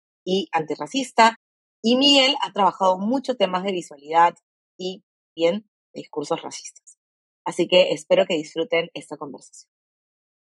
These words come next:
Hola, José Miguel, gracias por acompañarnos hoy. Bienvenido al podcast. Eh, me parece súper bacán que estés acá.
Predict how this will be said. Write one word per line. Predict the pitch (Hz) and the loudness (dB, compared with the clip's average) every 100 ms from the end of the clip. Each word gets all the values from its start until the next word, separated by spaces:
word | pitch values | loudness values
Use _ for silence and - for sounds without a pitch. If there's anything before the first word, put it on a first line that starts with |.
| _ | _
Hola, | 254 254 247 | 2 4 4
José | 262 247 214 | 2 -2 0
Miguel, | 214 240 247 | 2 4 4
gracias | 254 311 | 2 0
por | 294 285 | 0 0
acompañarnos | 208 175 175 202 208 208 214 202 - | 0 -2 0 2 2 2 0 -4 -4
hoy. | 220 233 240 240 | 0 2 2 0
Bienvenido | 202 180 175 185 185 185 | -2 0 0 0 -2 0
al | 175 160 | -2 -4
podcast. | 190 190 - 185 180 - - - | -4 -6 -4 -6 -6 -8 -18 -14
Eh, | 190 170 - | -12 -12 -6
me | 196 190 | -2 0
parece | 175 170 180 165 | 0 0 0 -2
súper | 190 170 160 | -2 -2 -2
bacán | 160 160 | -2 -6
que | 165 | -8
estés | - - | -10 -14
acá. | - - | -16 -18